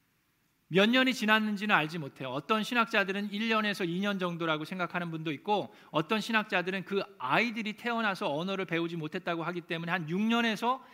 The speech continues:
칠 년 정도 걸렸을 거라고도 생각하는 신학자들이 있습니다. 어찌 되었건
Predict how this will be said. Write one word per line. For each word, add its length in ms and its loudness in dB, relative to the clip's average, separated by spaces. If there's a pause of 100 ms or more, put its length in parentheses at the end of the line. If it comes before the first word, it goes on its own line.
(160)
칠 280 2
년 180 6
정도 240 -2
걸렸을 420 0
거라고도 380 2
생각하는 480 -2
신학자들이 500 -4
있습니다. 400 -12 (380)
어찌 320 0
되었건 520 2